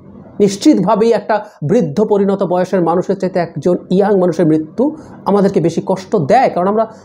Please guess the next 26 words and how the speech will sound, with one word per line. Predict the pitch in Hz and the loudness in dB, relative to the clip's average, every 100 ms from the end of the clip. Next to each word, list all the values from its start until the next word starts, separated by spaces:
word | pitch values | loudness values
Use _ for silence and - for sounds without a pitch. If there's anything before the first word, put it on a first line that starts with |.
| - | -6
জানি | 143 226 247 | 0 2 4
যে | 233 | 4
এই | 226 | 2
মানুষটা | 196 202 - 196 | 2 0 0 0
আরও | 196 | 2
অনেক | 180 | 0
দিন | 160 170 | 0 0
বেঁচে | 160 175 | 0 -2
থাকতে | 175 - | -4 -4
পারতেন। | 165 214 233 - 226 - - _ _ _ - - - - | 0 0 -2 0 0 0 -12 _ _ _ -20 -20 -16 0
So, | 330 | 2
এটা | 320 | 4
একজন | 269 285 233 | 2 2 0
ভালো | - 226 302 | 0 0 0
ছাত্র | 311 302 - 277 | 0 -4 -2 -2
হোক, | 302 285 - - - | 0 -2 -6 -20 -12
খারাপ | - 285 - | -2 0 0
ছাত্র | - 180 - 143 | -4 -8 -4 -6
হোক, | 117 135 - - _ - - - - - - - | -6 -10 -18 -20 _ -20 -20 -20 -20 -20 -20 -10
অ্যাপিলটা | - 214 302 247 269 | -6 0 2 2 2
একই | 220 214 247 185 | 0 2 2 2
হওয়া | 139 139 | 0 -2
উচিত। | 123 - - - - - - - - - - 156 | -6 -14 -20 -20 -20 -20 -20 -20 -20 -20 -8 0
মেধাবী | 180 226 302 311 247 | 4 4 4 4 4
হওয়ার | 214 196 | 2 0
কারণে | 196 170 170 147 139 | -2 -2 0 -2 -4